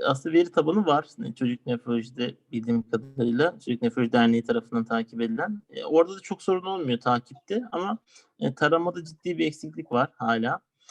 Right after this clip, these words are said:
E, aile hekimleri, e, üç yaşta bir, e, tansiyon ölçümü oluyor ama sonrasındaki yıllık periyotlarda ciddi bir eksiklik var. Bununla ilgili, e, yani Sağlık Müdürlüğü ayağında belki bir şeyler yapılabilir.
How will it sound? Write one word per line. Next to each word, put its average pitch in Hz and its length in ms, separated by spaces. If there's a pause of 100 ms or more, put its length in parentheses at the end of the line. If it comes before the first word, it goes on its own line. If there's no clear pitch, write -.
(240)
E, 123 340
aile 135 320
hekimleri, 147 500
e, 135 580
üç - 300
yaşta 143 800
bir, 143 500
e, 143 120
tansiyon 139 440
ölçümü 147 280
oluyor 160 280
ama 165 260 (300)
sonrasındaki 156 640
yıllık 160 340
periyotlarda 143 600
ciddi 151 400
bir 147 60
eksiklik 143 440
var. 151 160 (520)
Bununla 180 220
ilgili, 131 560 (100)
e, 139 100 (540)
yani 135 280
Sağlık 131 360
Müdürlüğü 127 540 (380)
ayağında 120 580
belki 120 300
bir - 60
şeyler 120 180
yapılabilir. 120 480